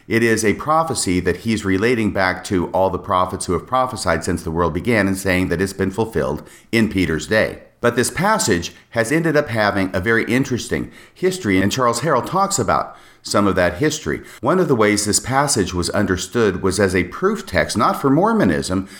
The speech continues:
but back at the time that Mormonism was being created and the Book of Mormon itself was being dictated, and in Joseph Smith's own neighborhood,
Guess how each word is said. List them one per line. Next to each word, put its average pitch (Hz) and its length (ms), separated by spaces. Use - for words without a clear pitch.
but 104 160
back 160 280
at 135 80
the 131 60
time 113 380
that 104 120
Mormonism 107 580
was 90 160
being 92 220
created 98 500
and 85 100
the 87 40
Book 101 240
of 90 80
Mormon 95 320
itself 113 340
was 82 160
being 80 260
dictated, 85 640
and 143 220
in 120 100
Joseph 110 360
Smith's 92 280
own 90 220
neighborhood, 104 560